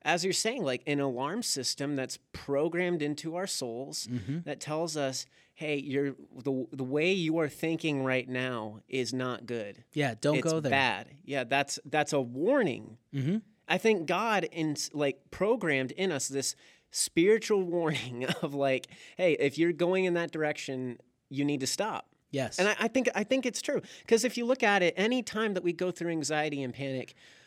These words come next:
Speaker 1: um, a-, and sometimes, you know what, a little bit of anxiousness can be healthy because it shows that we're actually concerned for something.
Speaker 2: Sure.
Speaker 1: So it's not inherently bad, but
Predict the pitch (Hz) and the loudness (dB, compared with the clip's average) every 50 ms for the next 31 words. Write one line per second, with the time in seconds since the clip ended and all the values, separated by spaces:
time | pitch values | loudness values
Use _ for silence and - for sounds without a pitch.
0 | _ _ - 156 160 165 165 - 202 202 262 233 226 - 320 359 359 - 285 311 | _ _ -2 0 0 0 2 0 0 2 4 4 4 6 6 6 6 6 6 6
1 | 294 254 226 226 233 233 233 240 233 233 240 - - 196 196 196 190 196 226 247 | 6 4 2 0 0 2 2 4 4 4 4 4 4 4 2 4 4 2 2 2
2 | 285 277 220 - 226 220 220 220 - 175 165 156 - 170 165 180 - - 170 147 | 2 2 4 4 4 4 4 2 0 -4 -4 -2 -2 -4 -2 -2 -2 -2 -2 -2
3 | - 156 151 147 139 - - - - 180 170 185 190 156 131 123 113 120 - - | -2 -2 -2 0 0 -2 -2 -2 -2 -2 0 0 0 -2 -2 -2 -4 -4 -4 -4
4 | 156 175 165 160 151 165 151 143 160 151 - - 180 170 175 160 151 170 143 147 | -4 -2 -2 -2 -2 -2 0 0 -2 -2 0 4 4 4 4 4 2 0 0 2
5 | 151 143 147 151 - - 165 147 - - 147 131 - - 135 135 156 180 - 180 | 2 2 2 2 0 -4 -6 -6 -4 -4 -4 -2 -2 -2 -2 -2 -2 -2 -2 -4
6 | 143 - - 117 107 104 - 131 127 135 160 165 135 107 90 87 - - - 240 | -4 -4 -4 -6 -8 -8 -8 -8 -6 -6 -2 -2 -2 -2 -2 -6 -8 -4 0 0
7 | 254 - - 294 269 - 233 208 190 202 208 208 202 208 175 151 127 98 - 117 | 2 2 2 2 2 2 2 2 2 4 2 2 2 0 0 -2 0 0 0 2
8 | 143 202 269 277 151 165 185 226 - _ _ - - - - - - 220 220 208 | 2 0 -2 -2 -4 -6 -6 -8 -10 _ _ -20 -20 -20 -8 2 6 8 8 8
9 | - | 8